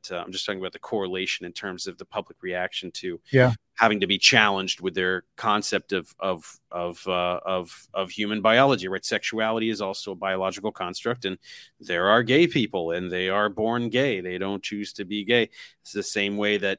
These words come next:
Speaker 1: uh, you know, a man isn't sitting around going, "Hmm, I think I'll be a woman now,"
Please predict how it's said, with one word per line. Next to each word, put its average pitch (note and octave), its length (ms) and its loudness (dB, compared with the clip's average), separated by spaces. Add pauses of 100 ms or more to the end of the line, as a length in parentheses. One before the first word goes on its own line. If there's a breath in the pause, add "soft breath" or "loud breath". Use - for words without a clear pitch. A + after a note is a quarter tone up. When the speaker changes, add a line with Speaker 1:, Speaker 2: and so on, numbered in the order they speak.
(160)
Speaker 1:
uh, F#2+ 280 -2
you G#2+ 120 -4
know, F#2+ 160 -4
a G2+ 80 -4
man G#2+ 340 -2
isn't G#2 260 -8
sitting A2 300 -6
around A2 320 -6
going, A2 240 -4
"Hmm, D3+ 300 -4
I G2+ 80 -4
think D3+ 280 -6
I'll C3+ 120 2
be B2+ 180 0
a B2+ 80 2
woman C3 400 0
now," F2+ 280 -6